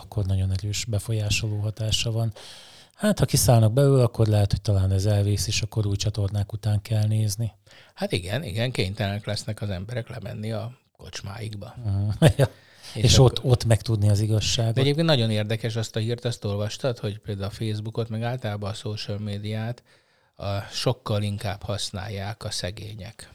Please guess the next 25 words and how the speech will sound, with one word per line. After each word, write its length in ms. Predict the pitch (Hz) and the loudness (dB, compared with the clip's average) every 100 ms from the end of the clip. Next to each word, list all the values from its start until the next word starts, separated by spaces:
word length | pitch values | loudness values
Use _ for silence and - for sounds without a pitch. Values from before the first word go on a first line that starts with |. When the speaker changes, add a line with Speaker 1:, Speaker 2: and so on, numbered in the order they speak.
| - | -10
Speaker 1:
Olvastam. 640 | - 110 87 90 - 95 104 | 0 2 2 -2 -2 -2 -2
Speaker 2:
Ugye? 160 | 139 139 | -4 -4
Ez 80 | |
nagyon 300 | 110 117 95 | -4 -4 -4
érdekes. 280 | 110 98 165 | -6 2 8
Speaker 1:
Olvastam, 500 | 131 107 104 - 127 | 10 10 6 6 8
igen. 360 | 113 101 104 117 | 8 8 8 6
Így 260 | 160 147 - | 6 6 6
fogalmaz, 520 | 113 107 113 120 123 | 6 8 8 8 6
hogy 120 | 113 | 6
a 60 | 110 | 4
problémás 600 | - 131 107 101 104 - | 6 6 8 8 6 6
közösségi 580 | 120 107 - - 104 107 | 4 4 4 4 6 8
média 440 | 117 107 104 101 | 8 8 8 6
használatot, 640 | 87 107 - 101 101 107 | 6 2 4 4 4 4
aminek 320 | 110 104 104 110 | 4 4 4 0
egy 100 | - | -2
tudományos 600 | 123 107 98 101 104 - | -2 2 2 2 2 2
neve 280 | 123 107 | 0 2
is 220 | 104 101 - | 0 0 0
van, 240 | 131 151 - - - - - | 0 0 -4 -16 -16 -10 -2
nem 80 | 113 | 0
is 80 | 110 | 2
ismerik 440 | - 104 101 - | 2 2 2 2
el 240 | 113 117 | 4 4